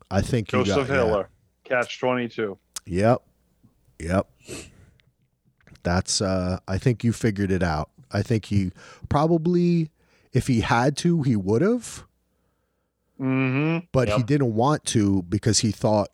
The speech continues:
Speaker 1: I think he thought what you thought, Andy, which is, "If I take her out, they're gonna know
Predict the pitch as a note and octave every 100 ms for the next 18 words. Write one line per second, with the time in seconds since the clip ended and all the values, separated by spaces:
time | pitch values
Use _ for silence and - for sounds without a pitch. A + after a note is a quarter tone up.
0 | - G2 - G#2+ G#2+ - G#2 G2 F2+ F#2+
1 | E2 G2+ G#2 - C#2+ - - D#2+ D#2 E2
2 | D#2+ E2 G2+ E2+ E2 F2+ - G#2 G#2 C3+
3 | G#2 A#2 A#2 B2 F#2 D#2+ - G2 G2 F#2
4 | F#2+ F#2+ E2 D#2 C#2